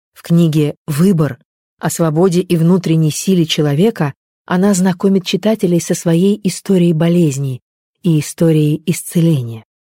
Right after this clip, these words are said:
а также со случаями своих пациентов, которым она помогла выйти на путь освобождения из ментальной тюрьмы. Имена и нюансы психолог изменила, но суть отразила точно. Мемуары Эдит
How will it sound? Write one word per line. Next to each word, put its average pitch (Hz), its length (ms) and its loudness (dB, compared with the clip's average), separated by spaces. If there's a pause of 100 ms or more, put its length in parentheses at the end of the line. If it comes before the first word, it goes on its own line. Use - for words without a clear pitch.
(360)
а 175 100 -2
также 214 400 -2
со 208 180 -2
случаями 190 580 0
своих 175 400 -2
пациентов, 190 640 -2 (260)
которым 175 380 2
она 175 320 0
помогла 170 480 0
выйти 185 320 0
на 160 160 2
путь 175 240 -4
освобождения 156 880 0 (260)
из 196 160 0
ментальной 175 560 0
тюрьмы. 143 520 -4 (680)
Имена 165 540 2
и 185 60 0
нюансы 160 640 0 (260)
психолог 202 540 -2
изменила, 175 580 2 (260)
но 160 140 0
суть 190 480 -4
отразила 151 560 -2
точно. - 540 -10 (720)
Мемуары 156 600 0
Эдит 160 360 0